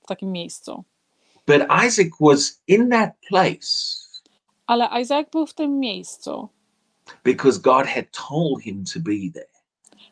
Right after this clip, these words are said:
Speaker 1: ponieważ Bóg powiedział mu, żeby tam był.
Speaker 2: A-, and, and it says in verse twelve that he sowed in that land.
Speaker 1: I mówi nam w wersecie dwunastym, że on zasiał w tym,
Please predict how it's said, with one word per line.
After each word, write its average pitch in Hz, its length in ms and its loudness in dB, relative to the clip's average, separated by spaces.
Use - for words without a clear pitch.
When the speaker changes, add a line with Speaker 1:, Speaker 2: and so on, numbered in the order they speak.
Speaker 1:
ponieważ 254 420 -2
Bóg 277 180 -4
powiedział 254 520 0
mu, 185 140 -8
żeby 202 220 -8
tam 233 260 -2
był. 220 320 -6
Speaker 2:
A-, 117 260 4
and, 135 160 6
and 123 120 4
it 113 160 2
says 151 260 4
in 139 120 4
verse 135 300 4
twelve 127 360 4
that 104 160 -4
he 107 80 -4
sowed 139 600 4
in 113 300 -2
that 127 300 -4
land. 117 360 -4
Speaker 1:
I 247 280 -2
mówi 262 320 0
nam 233 220 -2
w - 20 -10
wersecie 240 400 -6
dwunastym, 220 640 -6
że 208 160 -2
on 220 180 -6
zasiał 208 500 -2
w - 100 -20
tym, 233 260 -4